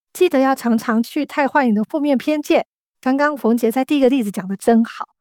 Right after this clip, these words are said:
就是那个负面偏见，就是你可能因为负面的思想，所以带出负面的情绪，所以我们也要学习去认识自己可能有一些错误的信念跟想法，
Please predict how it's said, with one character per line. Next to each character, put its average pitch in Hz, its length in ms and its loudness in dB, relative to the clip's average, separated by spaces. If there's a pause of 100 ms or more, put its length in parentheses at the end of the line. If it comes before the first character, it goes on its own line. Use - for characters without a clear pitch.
(240)
就 - 100 -2
是 262 140 2
那 262 100 4
个 240 120 0
负 277 200 0
面 240 200 4
偏 208 220 -2
见， 214 240 -2 (380)
就 302 140 2
是 285 340 0 (340)
你 285 100 -2
可 262 260 0
能 233 360 2
因 311 220 -2
为 277 380 2
负 311 300 -2
面 277 260 0
的 220 160 2
思 - 380 -8
想， 208 360 -4
所 247 200 -2
以 240 100 0
带 247 180 -2
出 247 220 -4
负 285 200 -2
面 254 240 2
的 220 100 0
情 202 360 0
绪， - 340 -4 (360)
所 - 180 2
以 254 80 4
我 220 160 0
们 214 140 0
也 208 80 2
要 220 120 0
学 226 260 0
习 220 240 -4
去 - 360 -4 (220)
认 311 200 2
识 320 140 -4
自 311 160 -12
己 - 160 -8
可 214 160 0
能 214 100 4
有 220 140 4
一 196 60 -4
些 247 160 0 (240)
错 320 340 4
误 269 220 0
的 190 260 -8
信 240 420 -2
念 233 220 0
跟 233 180 0
想 208 340 -4
法， - 180 -10